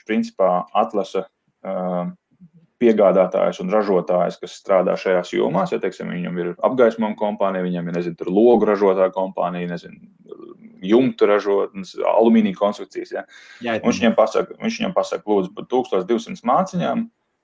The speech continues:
Speaker 1: es jums sarīkošu dienu, eh, Manchesterā, nezinu, tur Hilton viesnīcā, būs četras stundas speed dating, kur jūs tiksieties ar piecpadsmit arhitektiem, kas atnāks,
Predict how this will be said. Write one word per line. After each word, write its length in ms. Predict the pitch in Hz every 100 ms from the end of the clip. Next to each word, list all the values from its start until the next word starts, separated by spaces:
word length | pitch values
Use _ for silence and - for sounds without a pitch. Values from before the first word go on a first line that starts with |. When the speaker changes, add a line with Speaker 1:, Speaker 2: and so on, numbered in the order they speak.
| _ 117
Speaker 1:
es 120 | 110
jums 160 | 101 -
sarīkošu 640 | 113 101 90 95 92 95 92
dienu, 380 | 120 127 113 113 _ _
eh, 220 | 92 92
Manchesterā, 720 | 98 123 127 120 101 92 90 90
nezinu, 300 | 92 87 87
tur 80 | -
Hilton 400 | - 98 92 92
viesnīcā, 720 | 147 170 135 117 110 98 95 _ _ _ _ _ -
būs 360 | 98 95 92
četras 320 | - 113 101 -
stundas 560 | - 104 107 98 -
speed 320 | - 147 160
dating, 320 | 147 - 117 101
kur 120 | 101
jūs 160 | 95 120
tiksieties 400 | 113 101 92 92
ar 60 | -
piecpadsmit 460 | 120 117 95 95
arhitektiem, 640 | 113 - 123 117 - 104 92
kas 140 | 95
atnāks, 720 | 107 113 98 90 - - -